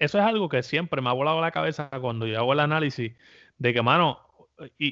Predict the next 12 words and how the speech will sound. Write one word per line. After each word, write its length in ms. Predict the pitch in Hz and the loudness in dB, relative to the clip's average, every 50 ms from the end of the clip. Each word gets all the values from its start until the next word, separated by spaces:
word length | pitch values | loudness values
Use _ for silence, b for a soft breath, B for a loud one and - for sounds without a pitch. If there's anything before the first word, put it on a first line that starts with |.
| - | 0
y, 240 | 147 139 131 131 120 | 0 2 2 2 0
y 200 | - 139 131 127 | 0 -2 0 0
viendo 280 | 123 127 131 131 135 147 | 0 0 0 0 2 0
el 100 | 151 151 | 0 0
trailer 340 | - 175 180 185 190 185 180 | 2 2 2 2 2 0 0
de, 220 | 180 175 175 170 | 2 2 2 2
de, 640 | 156 156 160 160 156 151 143 143 135 131 127 123 - | 2 2 4 4 6 6 4 4 2 2 0 -2 -2
de 160 | - 135 127 120 | -2 -2 -2 -2
Stranger 380 | - - - 139 143 156 156 | -2 -2 0 2 2 2 0
Things 300 | - - 170 170 165 151 | 0 0 0 2 2 2
Season 360 | - 175 156 - 175 165 160 | 0 0 0 0 2 0 0
tres, 360 | - - 170 160 131 113 113 | 0 0 2 2 2 0 -2